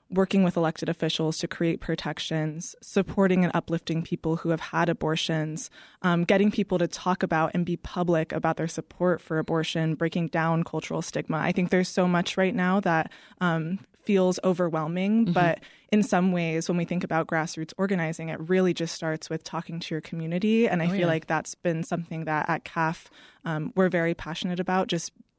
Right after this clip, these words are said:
Speaker 1: opening up conversations about abortion.
Speaker 2: Shefali, what are you paying attention to over the next year when it comes to reproductive rights? You talked earlier about the nervousness that is felt by advocates who are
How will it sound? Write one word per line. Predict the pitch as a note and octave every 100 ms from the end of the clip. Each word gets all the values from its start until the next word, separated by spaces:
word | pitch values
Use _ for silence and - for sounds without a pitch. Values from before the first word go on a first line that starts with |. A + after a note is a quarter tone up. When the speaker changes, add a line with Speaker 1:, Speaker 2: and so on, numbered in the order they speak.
| -
Speaker 1:
opening | F#3+ F#3 F3+ F3 F3+
up | E3+ -
conversations | - E3 D#3+ E3 D#3 - D#3 -
about | -
abortion. | E3+ - F3+ - - G3 _ _ _ _ - - - _ _ _
Speaker 2:
Shefali, | - F#3+ F3+ F3+ E3+ D3+ - -
what | E3+ E3 F#3+
are | G3
you | F3+
paying | F3+ E3+
attention | D3+ - D3 D3+ D3
to | - D3 C#3+ - _ _ _
over | E3 D3+
the | D3
next | D3 - D#3+
year | D#3+ D3 C#3+ - -
when | D3
it | -
comes | C#3+ -
to | C#3+
reproductive | C#3 C#3+ C#3+ D3+ C3+
rights? | C#3
You | D#3+
talked | E3+ D3+
earlier | E3 D#3+ D3+
about | D3 C#3+
the | D3
nervousness | D#3+ C4 B3+ - A2+ -
that | D3+ - - - - -
is | D#3 -
felt | E3 C#3+ - - -
by | C#3+ C#3
advocates | C#3+ C3+ C#3 C#3 -
who | C#3
are | C#3